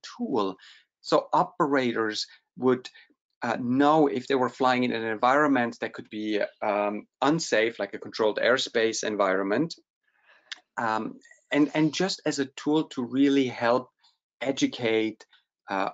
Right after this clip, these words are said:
mostly the, the hobbyist users. And what we learned over time also in regards to geofencing was that, uh, we have entities like public safety or utilities that are supposed to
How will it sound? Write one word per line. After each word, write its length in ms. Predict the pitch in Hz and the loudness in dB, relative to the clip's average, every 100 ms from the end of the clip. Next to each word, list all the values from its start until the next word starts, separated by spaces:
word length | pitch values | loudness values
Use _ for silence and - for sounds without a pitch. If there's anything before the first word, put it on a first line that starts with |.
| - | -6
mostly 720 | 135 135 208 233 131 120 107 | 2 4 4 0 0 0 2
the, 440 | 104 101 101 104 - - _ _ - | 0 0 2 0 -2 -20 _ _ -6
the 180 | 95 - | -6 -6
hobbyist 640 | - 135 147 139 120 - | 0 2 4 4 4 0
users. 720 | 113 120 123 - - - - - - - _ - | 2 2 2 -2 -6 -4 -6 -8 -20 -20 _ -2
And 460 | 123 120 120 120 - _ _ _ _ 139 | 2 4 2 2 -2 _ _ _ _ -2
what 160 | 139 | 2
we 100 | 165 | 4
learned 320 | 147 185 214 175 | 6 6 4 4
over 200 | 147 135 | 2 0
time 520 | - 190 190 165 135 - | -2 0 0 0 -2 0
also 560 | 135 127 - 131 120 - - | 0 0 -2 0 -2 -6 -6
in 160 | 127 | -4
regards 440 | 120 120 117 113 - | -2 0 0 -2 -6
to 140 | 123 | -8
geofencing 720 | 120 190 190 135 120 - 117 | 0 0 2 -2 -2 -6 -6
was 280 | 113 110 - | -2 -4 -4
that, 260 | - 104 104 - - - _ _ | -2 -2 -2 -8 -20 -20 _ _
uh, 120 | - - | -10 -4
we 200 | 139 135 | -4 -4
have 460 | 110 156 180 - - _ _ _ - | -4 -2 -2 -6 -20 _ _ _ -4
entities 560 | 160 180 160 - 117 | -2 -2 -4 -4 -6
like 240 | 113 - - | -6 -12 -8
public 200 | 147 151 | -4 -4
safety 520 | - 135 139 - 117 | 0 0 0 -2 -6
or 140 | - 107 | -4 -4
utilities 800 | 110 117 - 165 156 123 57 - | -6 -8 -4 0 0 0 -4 -4
that 180 | 120 - - - _ _ - | -4 -4 -8 -20 _ _ 0
are 440 | 127 123 120 120 | 2 4 4 2
supposed 600 | - 147 135 185 202 - - | 0 -2 0 2 2 0 -2
to 260 | 160 139 | -2 -2